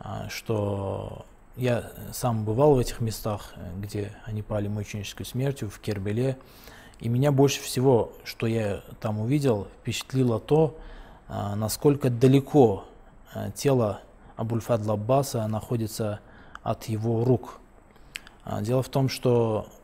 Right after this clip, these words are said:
Абуль Фадл Аббас пытался, после того, как он, а, добрался до воды, набрал воды и пытался донести эту воду до детей и женщин,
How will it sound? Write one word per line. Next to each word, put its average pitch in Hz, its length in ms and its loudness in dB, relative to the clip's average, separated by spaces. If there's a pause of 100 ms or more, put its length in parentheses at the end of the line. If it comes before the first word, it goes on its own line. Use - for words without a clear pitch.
(200)
Абуль 113 200 -2
Фадл 123 300 2
Аббас 117 440 2
пытался, 123 640 0
после 117 280 -6
того, 120 260 0
как 107 200 -6
он, 101 200 -4 (720)
а, 101 360 -6
добрался 113 600 0
до 98 200 -2
воды, 110 600 2 (420)
набрал 117 440 4
воды 117 520 2 (560)
и 104 180 -6
пытался 127 420 0
донести 131 480 4
эту 110 200 0
воду 110 280 0
до 98 280 0
детей 110 400 0
и 110 40 -2
женщин, 120 540 0